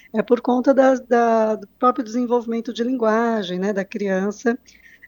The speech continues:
é, que é muito importante nesses primeiros meses de vida, nos primeiros anos de vida, que a criança interaja, né, com, com as pessoas, enfim, e fique menos tempo,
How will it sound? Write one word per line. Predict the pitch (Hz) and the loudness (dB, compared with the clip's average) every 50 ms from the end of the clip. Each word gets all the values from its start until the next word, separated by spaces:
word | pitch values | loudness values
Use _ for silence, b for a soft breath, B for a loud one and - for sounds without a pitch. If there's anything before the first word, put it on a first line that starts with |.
| - | -6
é, | 233 208 202 196 196 196 190 190 185 185 185 185 185 185 190 - | -2 2 2 4 4 4 2 2 2 2 2 0 0 0 -2 -2
que | - 214 | 0 0
é | |
muito | 208 208 202 254 | 0 2 0 -2
importante | 190 - 233 233 - - 269 277 277 - - 220 | 2 2 2 2 4 4 4 4 4 2 -2 -4
nesses | 202 185 226 190 - | -4 -2 -4 -6 -6
primeiros | - 208 202 202 196 202 196 185 160 | -2 -2 0 2 2 2 2 0 -2
meses | 208 180 180 190 202 208 202 180 180 160 | -2 0 4 6 6 6 6 4 0 -4
de | 165 175 | -4 -6
vida, | 156 156 175 196 214 - 190 | -6 0 0 0 0 0 -4
nos | 165 - | -10 -6
primeiros | - 180 185 185 180 170 180 | -4 0 0 0 0 0 -2
anos | 180 185 175 | -2 -4 -4
de | 185 202 | -6 -2
vida, | 185 214 214 214 220 | 2 2 4 4 4
que | - 254 | 4 4
a | 240 | 0
criança | - 247 233 240 240 - - 285 - B B B B B B B - - | 2 2 2 2 2 2 0 -2 -2 B B B B B B B 0 2
interaja, | 240 226 277 277 262 233 226 226 233 254 240 202 190 | 4 6 8 8 8 8 8 6 6 4 2 0 -2
né, | 180 190 208 254 | 0 0 -2 -2
com, | - - 247 196 185 175 165 - | -2 -2 -4 -4 -2 -4 -6 -10
com | - 208 180 | -10 -10 -12
as | 165 | -10
pessoas, | - - 214 - - - 196 196 214 220 208 196 190 165 | -6 -6 -6 -6 -2 0 2 4 4 4 4 4 0 -2
enfim, | 170 185 175 - - 202 185 190 190 180 175 165 160 180 214 | -2 -6 -8 -4 -2 -2 0 0 0 -2 -4 -4 -2 -2 0
e | 202 180 180 175 170 165 156 | 0 2 2 2 0 0 -2
fique | - - 196 - 202 196 | -2 -2 0 4 6 8
menos | 202 196 202 214 214 - | 8 8 8 6 6 4
tempo, | - 226 196 202 202 - 220 214 | 4 6 6 6 6 6 4 4